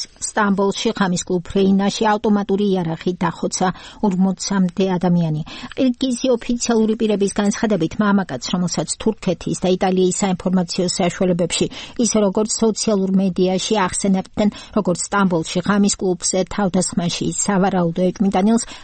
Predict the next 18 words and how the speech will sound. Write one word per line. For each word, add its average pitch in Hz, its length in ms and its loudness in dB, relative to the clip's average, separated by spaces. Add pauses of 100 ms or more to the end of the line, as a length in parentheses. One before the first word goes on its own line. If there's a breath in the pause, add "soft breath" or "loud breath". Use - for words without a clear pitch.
აღარ 240 360 0
უკავშირებენ 180 760 -2
ამ 175 140 0
საქმეს. - 520 -2 (320 loud breath)
ყირგიზეთის 247 960 0
ეროვნული 208 480 4
უშიშროების 196 680 0
სამსახურის 190 640 0
პრესმდივანმა 202 760 2
დღეს 214 360 0
უთხრა - 320 -6
ჩვენს - 300 -6
რადიოს, 170 420 0 (200 loud breath)
რომ 208 140 2
მედიაში 202 600 2
სავარაუდო 196 680 0
ეჭვმიტანილად 180 760 0
ნახსენები 185 580 0